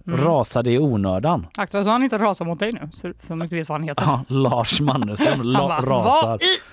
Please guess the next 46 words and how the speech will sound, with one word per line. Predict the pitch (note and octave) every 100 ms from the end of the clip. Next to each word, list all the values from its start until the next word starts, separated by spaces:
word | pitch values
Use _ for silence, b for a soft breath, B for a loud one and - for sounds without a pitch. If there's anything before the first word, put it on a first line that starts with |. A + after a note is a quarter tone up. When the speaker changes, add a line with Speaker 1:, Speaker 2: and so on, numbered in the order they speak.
| B -
Speaker 2:
Här | G3 G3+ G3+
rasar | G3+ F3+ C#3 D3+
Lars | C#3+ C#3+ C3 A#2+ - -
Mannerström | C3 C#3 A#2+ G#2+ - C#3+ C#3
mot | A#2+ A2+
Kalle | - A2
Berg. | A#2 C3 A2 -
Speaker 1:
<laughs> | B B B D3+
Ja. | F3 E3+
Speaker 2:
Eh, | -
nej, | D#3 E3+ A3
han | F#3+
skulle | G3 A#3+
ju | D#3
på | D3+
den | A3
här | E3+
studentafton | D#3 E3 C#3+ B2 - A#2+
i | A#2
Lund | A#2 G2 G#2
och |
det | A2
var | A#2 A2+
massa | A2+ A#2
snack | A2+ -
om | A2
att | G#2
han | G#2+
skulle, | F#2+ G#2+ G#2 G2+ F2 - -
det | A#2
skulle | A2 A#2
ske | A2 B2 A2 G#2+
den | G#2+ G#2+
här | G#2
liksom, | G2 G2 G#2 G2+ G2+
eh, | G2 F#2+ - - - _ G#2
eh, | G2 F#2+ F#2+
hädelsen | - D#3 C3+ G#2 F#2+ F#2+ - B2+
mot | A#2 -
fransk | A2 F#2+
matkultur, | A#2 G#2 - G2 - B2 F#2
att | F#2+
blanda | G#2+ G2+ F#2
bearnaise | G2 F#2+ F#2+ F2 D#2+ -
med | G2 F2+
pyttipanna. | - F#2+ - G#2 F#2+